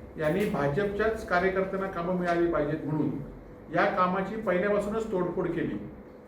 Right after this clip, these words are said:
आणि शेवट ह्याचा आपटेंच्या शिल्पकला ह्याच्यापर्यंत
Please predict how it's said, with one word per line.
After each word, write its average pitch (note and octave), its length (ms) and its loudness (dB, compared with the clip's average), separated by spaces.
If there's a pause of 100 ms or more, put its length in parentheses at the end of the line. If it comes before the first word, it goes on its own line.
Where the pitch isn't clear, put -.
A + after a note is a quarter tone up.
(200)
आणि D#3 180 -2 (460)
शेवट G#3+ 220 6
ह्याचा F#3 560 2 (340)
आपटेंच्या G3+ 800 0 (1300)
शिल्पकला G3 500 2
ह्याच्यापर्यंत F#3 480 2